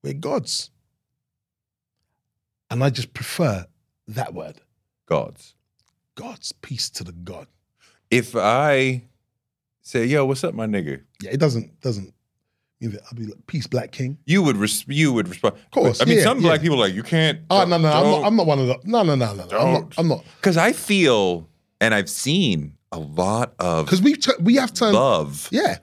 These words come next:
Speaker 2: be poured into that word.
Speaker 1: Yeah, we've turned the word
Speaker 2: Especially
Speaker 1: around.
Speaker 2: older black men say to me, "My nigga," and I'm
Speaker 1: Yeah.
Speaker 2: like, "That, that's just,
Speaker 1: Yeah.
Speaker 2: that's, he's saying, 'I love you.'"
Speaker 1: Yeah, we, we turned the word around. But, you know, I'm just saying, like, me at home, I've always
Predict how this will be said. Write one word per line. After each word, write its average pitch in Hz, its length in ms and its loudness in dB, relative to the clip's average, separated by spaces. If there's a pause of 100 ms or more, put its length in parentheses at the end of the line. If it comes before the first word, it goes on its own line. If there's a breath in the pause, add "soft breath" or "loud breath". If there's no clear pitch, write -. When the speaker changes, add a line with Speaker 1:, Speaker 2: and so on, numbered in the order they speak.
Speaker 2:
be 107 120 2
poured 117 540 0
into 156 400 0
that 120 320 2
word. 135 340 4
Speaker 1:
Yeah, 302 100 6
we've 269 220 2
turned 285 240 2
the 240 80 4
word 233 160 4
Speaker 2:
Especially 226 140 2
Speaker 1:
around. 277 120 2
Speaker 2:
older 180 280 4
black 170 380 0
men 175 220 2
say 160 200 2
to 143 80 -2
me, 139 100 0
"My 110 240 2
nigga," 135 460 0
and 110 100 2
I'm 120 100 6
Speaker 1:
Yeah. 127 40 -4
Speaker 2:
like, 113 200 2
"That, 156 280 2
that's 165 220 2
just, 240 220 2
Speaker 1:
Yeah. 101 40 -6
Speaker 2:
that's, 175 220 2
he's 214 200 -2
saying, 175 200 2
'I 123 80 4
love 107 280 2
you.'" 247 120 2
Speaker 1:
Yeah, 160 60 2
we, 220 200 2
we 233 220 0
turned 233 220 2
the - 20 -2
word 190 160 4
around. 185 300 2
But, 196 140 0
you 269 80 4
know, 254 160 4
I'm 247 120 4
just 240 160 0
saying, 208 180 4
like, 190 160 2
me 226 220 6 (420)
at - 180 0
home, 180 400 2 (680)
I've 165 140 2
always 185 580 2